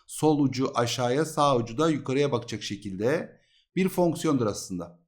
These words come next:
F x eşittir bir bölü x fonksiyonu. Bu aslında bir polinom fonksiyon değil ama biz bu fonksiyon grafiğini biliyoruz. Nerede biliyoruz? Mesela kimyada biliyoruz. Basınç hacim grafiğinden biliyoruz.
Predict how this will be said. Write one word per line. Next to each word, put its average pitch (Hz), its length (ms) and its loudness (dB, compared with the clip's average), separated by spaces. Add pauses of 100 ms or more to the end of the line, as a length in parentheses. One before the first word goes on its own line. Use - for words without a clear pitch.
(640)
F 190 220 6
x 202 140 -2
eşittir 170 440 -2
bir 196 180 0
bölü 185 140 4
x 180 220 -6
fonksiyonu. 147 800 2
Bu 190 180 4
aslında 175 340 2
bir 180 120 -2
polinom 170 300 2
fonksiyon 170 480 2
değil 156 240 2 (180)
ama 156 300 4
biz 151 160 -8
bu 156 60 -6
fonksiyon 151 440 0
grafiğini 151 480 2 (280)
biliyoruz. 151 520 4
Nerede 165 280 4
biliyoruz? 123 240 0
Mesela 135 460 -2
kimyada 147 480 2
biliyoruz. 101 400 -2
Basınç 120 300 -2
hacim 135 260 0
grafiğinden 127 540 0
biliyoruz. 98 480 -4